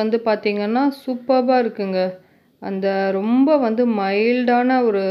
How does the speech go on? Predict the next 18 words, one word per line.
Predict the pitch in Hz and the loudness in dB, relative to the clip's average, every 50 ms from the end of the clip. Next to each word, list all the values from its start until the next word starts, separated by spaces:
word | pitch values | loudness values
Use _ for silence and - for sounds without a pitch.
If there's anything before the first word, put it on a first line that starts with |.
| 190 190 190 185 - | -2 -2 -4 -4 -8
ஸ்மெல், | - 196 196 196 226 262 330 330 - - _ - 196 | -8 -6 -4 -2 -2 -2 -4 -6 -10 -16 _ -8 -6
ரொம்பவே | 185 208 240 247 302 302 277 277 277 269 247 | -4 -2 -2 0 0 0 2 2 2 2 0
நல்லா | 208 190 185 190 | 0 -2 -2 -2
இருக்கு | 190 190 190 190 175 | -4 -4 -6 -6 -6
அந்த | 175 175 175 170 175 | -4 -2 -4 -4 -6
ஸ்மெல் | - 180 175 180 185 185 | -8 -8 -6 -6 -6 -6
வந்து | 180 175 175 175 175 | -6 -6 -6 -6 -8
பாத்தீங்கன்னா. | 170 170 165 165 165 165 165 170 196 254 339 - - _ _ _ _ _ _ _ _ _ _ _ _ _ _ _ _ _ _ _ - - 311 247 254 | -8 -8 -10 -10 -10 -10 -8 -8 -8 -8 -8 -10 -14 _ _ _ _ _ _ _ _ _ _ _ _ _ _ _ _ _ _ _ -16 -8 -4 -4 -2
இது | 233 247 247 | 0 2 2
இந்த | 247 240 240 240 | 2 2 2 2
மாதிரி | 240 262 269 294 311 | 2 2 2 2 2
நீங்க | 277 285 262 240 220 220 214 208 208 208 208 208 208 202 202 - | 2 2 2 2 2 2 0 0 0 0 0 0 -2 -2 -4 -2
கையில | 214 220 240 262 269 277 277 277 - | -2 0 0 2 2 0 0 0 0
போட்டுட்டும், | 226 233 233 226 233 233 226 240 254 320 370 403 339 | 0 0 0 -2 -4 -2 0 2 2 2 2 0 0
நீங்க | 262 240 220 214 202 196 | 0 0 0 0 0 -2
அப்படியே | 185 - - 247 254 247 233 | -2 0 2 2 4 4 2
வந்து | 220 226 240 254 | 0 0 0 0
உங்க | 240 214 | 0 -2